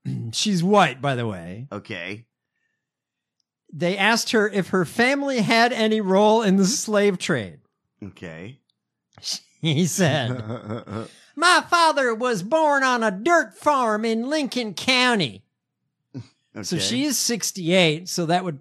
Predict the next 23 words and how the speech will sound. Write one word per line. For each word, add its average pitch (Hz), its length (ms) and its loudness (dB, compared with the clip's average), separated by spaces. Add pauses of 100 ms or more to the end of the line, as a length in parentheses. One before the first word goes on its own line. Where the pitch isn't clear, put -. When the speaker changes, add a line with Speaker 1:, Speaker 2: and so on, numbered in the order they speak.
Speaker 1:
you 196 140 -2
know, 110 300 -6
put 165 140 -8
her 127 140 -10
father, 120 500 -6 (160)
you 127 140 -12
know, 101 100 -14
probably 104 280 -12
nineties 98 760 -10
if 110 140 -14
he 110 100 -10
was 98 160 -14
alive. 104 600 -6
And 113 80 -10 (260)
so 87 140 -8
Speaker 2:
Okay. 95 340 -10
Speaker 1:
that, 104 180 -16
those 101 220 -16
are - 40 -18
your 87 80 -20
times 85 520 -16
then. 98 280 -14 (960)
Um, 123 600 -2